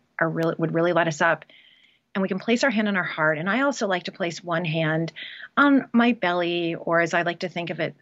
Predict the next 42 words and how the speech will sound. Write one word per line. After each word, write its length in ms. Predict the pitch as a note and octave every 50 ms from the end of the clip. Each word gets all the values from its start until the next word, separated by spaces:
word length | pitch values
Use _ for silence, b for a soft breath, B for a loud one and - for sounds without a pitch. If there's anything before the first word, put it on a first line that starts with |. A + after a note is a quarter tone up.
| _
you 140 | - - E3+
know, 100 | D#3+ C#3+ -
as 220 | - D#3+ F3 E3
a 80 | F3+ F3
woman, 540 | E3+ F3+ E3+ E3+ D#3+ D#3 D#3 D#3 D#3 - - -
my 180 | F#3 F3+ D#3 D#3
womb, 580 | D#3+ D#3+ D#3+ F3 E3 D#3+ D#3+ D#3+ D#3+ D#3 - - _ -
whether 260 | F#3 F3 F3 F#3+ F#3
you 180 | F#3 F3+ F3 E3+
have 260 | D#3 D3 F#3 F3+ F3+
a 40 | E3
womb 280 | D#3+ D#3+ E3 E3 E3 E3
or 80 | E3+ D#3
not, 380 | D#3+ E3 E3 E3 E3 E3 -
like, 220 | - C#3+ D3 D3 B B B B B B _ -
that 160 | F3 E3+ F3+
is 140 | F3 D#3+ -
the 80 | F3+
place 360 | - - F#3 E3+ E3 D3 D3 - -
of 240 | - D#3+ D#3 D#3 C#3+
our 240 | - - D#3 D3+ D#3 _ _
deepest, 540 | - - F#3 F#3 - D#3+ E3 D#3 D3 - -
like, 120 | E3+ D#3
of 140 | D#3+ D3+ -
creation. 880 | - - - F3 E3 D#3+ D#3+ D#3 D#3+ - A3 A3 A#3+ C4 C#4 C#4+ C#4+ C4 B B B B B B B B B B _ _ -
And 160 | A3 G3+ G3
so 360 | G3 - G#3+ F#3+ F3 E3+ E3 -
I 160 | F3 F3 F#3
like 180 | G#3 F#3+ G3
to 100 | - G#3
think 260 | G3+ - - G3+ F#3+ -
of 100 | F#3 F#3
it 100 | E3+ D#3+
as 160 | E3 D#3 -
just 180 | D#3+ D#3 -
pausing 460 | - - - G3+ A3 A#3 A3+ G3+ F3 F3
and 100 | E3 D#3+
going, 360 | D#3+ D#3+ D#3+ D#3 D#3 D#3 - _ _ _ _ _ _ _ _ _ _ _ _ _ _ _ _ _ _ _ _ _ _ _ _ _ _
"What 180 | - G#3+ B3
else 260 | C4 C#4 C#4 A#3+ - -
is 120 | G3+ -
true? 240 | - - - D#3+